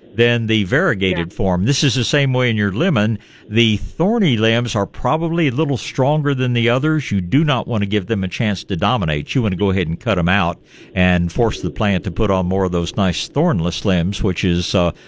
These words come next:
Speaker 1: one of the things that attracted you to that plant.
Speaker 2: Okay, well, this is, uh,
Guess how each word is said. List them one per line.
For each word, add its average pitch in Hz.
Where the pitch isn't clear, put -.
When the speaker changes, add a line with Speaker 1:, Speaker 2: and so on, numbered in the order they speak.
Speaker 1:
one 110
of 95
the 90
things 95
that 92
attracted 92
you 92
to 85
that 82
plant. 107
Speaker 2:
Okay, 175
well, 160
this 240
is, -
uh, 190